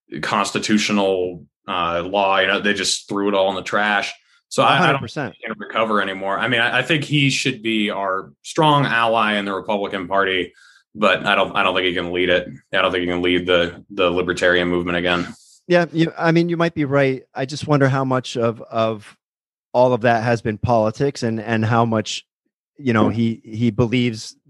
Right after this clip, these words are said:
Speaker 2: the same things as his father. You know, he seems like he plays politics more than his dad did. His dad was uncompromising. Rand is definitely compromised a lot of what he believes if he truly is a libertarian. Um,
Speaker 1: Yeah.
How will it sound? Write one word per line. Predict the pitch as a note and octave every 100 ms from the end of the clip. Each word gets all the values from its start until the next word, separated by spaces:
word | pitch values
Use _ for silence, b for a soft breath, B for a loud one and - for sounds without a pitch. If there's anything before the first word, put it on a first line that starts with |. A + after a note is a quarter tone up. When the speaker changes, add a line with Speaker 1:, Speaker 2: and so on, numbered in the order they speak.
| -
Speaker 2:
the | A#2+
same | - B2+
things | A2+ A#2+ A2+
as | G#2+
his | G#2+
father. | - B2 A2+ F#2
You | F#2+
know, | G2+
he | A2+
seems | G#2+ D#3 C#3
like | C#3+
he | C#3
plays | D3+ C#3+
politics | - C#3 B2 A#2+ B2
more | A#2+
than | A2
his | G#2
dad | A2 A2+ A2+
did. | A2 A#2+
His | A2
dad | A2+ A2
was | G#2 G#2+
uncompromising. | G#2+ - A2 A2+ A2 A2+ A2+ A#2 A#2+ A#2+ b b -
Rand | G#2 G#2+ A2 G#2+ G#2+
is | G2+ G2 G#2+ _ A2
definitely | A#2+ A2 A2 G2
compromised | - A#2+ A#2 A#2+ G#2+ G2+ G#2 G#2 - _ _
a | A2
lot | G#2+ A2 G#2+
of | G2
what | G#2+ G#2
he |
believes | F#2+ A2+ D#3 C3 A#2 -
if | A2 -
he | A2 G#2 _ _
truly | - A2 G2
is | G2 F#2+
a |
libertarian. | F#2+ E2+ - A2 F#2+ E2+ E2+ _ b b b b -
Um, | C#3+
Speaker 1:
Yeah. | A#2 G#2